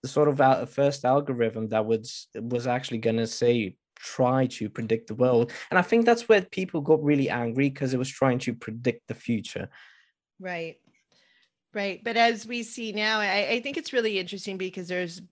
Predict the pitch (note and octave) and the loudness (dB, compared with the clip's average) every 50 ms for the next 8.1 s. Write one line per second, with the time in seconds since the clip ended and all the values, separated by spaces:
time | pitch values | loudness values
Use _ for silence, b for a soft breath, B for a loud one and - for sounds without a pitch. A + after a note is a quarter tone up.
0 | _ - A3+ A3+ B3 B3 B3+ B3 A#3 A3 G3+ F#3 F#3 F#3 - - - A3 F#3 F3 | _ -4 -2 -2 0 -2 -2 -2 -2 -2 0 -2 -2 -6 -10 -12 -6 -4 -4 -2
1 | F3 F3 E3+ E3+ E3+ E3+ E3 E3 E3 E3+ - - - - - - - F3 E3 E3+ | -2 -2 -4 -4 -4 -4 -6 -6 -8 -10 -14 -16 -18 -20 -14 -8 -8 -8 -4 -2
2 | F3 E3+ E3 D#3+ D#3 D#3 D#3+ D#3 - _ _ - - F#3+ E3 E3+ D3+ E3+ E3 E3 | 0 0 2 2 2 0 0 -2 -4 _ _ -12 -8 -4 -4 -4 -4 -4 -6 -6
3 | D#3+ D#3 D#3 - - E3 E3 E3 - - - D3 D3 - D#3+ D#3 C#3+ C#3+ D#3 - | -6 -6 -8 -10 -8 -8 -8 -10 -10 -8 -8 -8 -8 -8 -10 -8 -8 -10 -10 -12
4 | - C#3 D#3 - - D3+ D3+ - - - C3 A#2+ B2 - _ _ - D3+ D3 D3+ | -14 -14 -14 -12 -14 -14 -14 -14 -12 -10 -10 -10 -10 -12 _ _ -12 -12 -10 -10
5 | D#3+ - - D3+ C#3 B2+ D3+ - - C#3 B2+ B2 B2 b b b b b b - | -12 -12 -10 -10 -8 -10 -10 -10 -10 -8 -8 -8 -10 b b b b b b -8
6 | E3+ E3+ _ _ - - F#3 F#3+ G3 G3+ G3 E3+ - E3 D#3+ C#3+ C3 D3 - _ | -8 -8 _ _ -10 -6 -4 -2 -2 -4 -6 -8 -8 -6 -6 -6 -8 -12 -14 _
7 | - - - - b b b b b b _ - F#3 F3+ F3 E3+ E3 E3 D#3+ D#3+ | -20 -20 -20 -20 b b b b b b _ -10 -6 -4 -4 -4 -4 -4 -6 -6
8 | D#3+ D#3+ | -10 -12